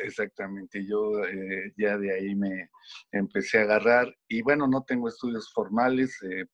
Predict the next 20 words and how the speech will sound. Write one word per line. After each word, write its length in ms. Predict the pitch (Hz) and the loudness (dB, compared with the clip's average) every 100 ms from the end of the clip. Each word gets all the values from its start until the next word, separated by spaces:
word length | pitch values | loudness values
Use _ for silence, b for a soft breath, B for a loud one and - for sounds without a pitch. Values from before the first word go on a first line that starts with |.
| b b b | b b b
prácticamente 680 | 117 107 - 110 107 107 104 | -2 -2 0 0 0 0 -2
mi 120 | 98 | -2
formación 500 | 87 95 95 90 104 98 | -4 -4 -4 -2 -4 2
fue, 440 | 107 98 98 92 - - B B B | 6 6 6 0 -4 -20 B B B
eh, 560 | - - 85 87 - - - | -2 2 2 2 0 -2 2
de 180 | 92 | 6
oído, 360 | 95 107 110 104 | 8 8 8 6
como 280 | - 95 95 | 4 0 0
le 80 | 101 | 2
dicen, 480 | 101 - 110 110 - B B B | 0 2 2 0 -4 B B B
o 600 | - 82 82 85 95 - - | -8 -4 -4 -2 -4 -6 -8
como, 680 | 87 90 87 90 90 95 - - 107 98 90 | -4 -2 -2 -2 -2 -2 -6 -12 -10 -6 -2
eh, 240 | 92 90 90 - - | 0 0 -2 -8 -4
más 260 | 180 - | -2 -2
pomposamente 960 | - 101 104 104 101 104 101 101 90 - B B B B | 0 4 4 6 6 6 6 2 2 -2 B B B B
se 200 | - 95 | 2 2
diría 380 | 95 95 104 98 _ | 4 6 6 6 _
por, 200 | 87 92 92 90 87 - B B B | 0 0 -2 -4 -12 -12 B B B
por 200 | - 87 | 0 2
este, 560 | 87 82 - - 87 | 2 -4 -6 -2 2